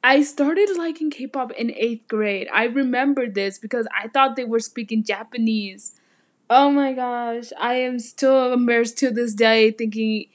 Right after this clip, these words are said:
E X O was <clears throat> Japanese, okay? But no, it was Korean, okay? I just wanna <laughs> apologize to E X O.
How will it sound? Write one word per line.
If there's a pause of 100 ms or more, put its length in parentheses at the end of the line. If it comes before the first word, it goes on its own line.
(220)
E
X
O
was
<clears throat>
Japanese,
okay? (680)
But
no, (320)
it
was
Korean, (140)
okay?
I
just
wanna
<laughs>
apologize (1800)
to (360)
E
X
O.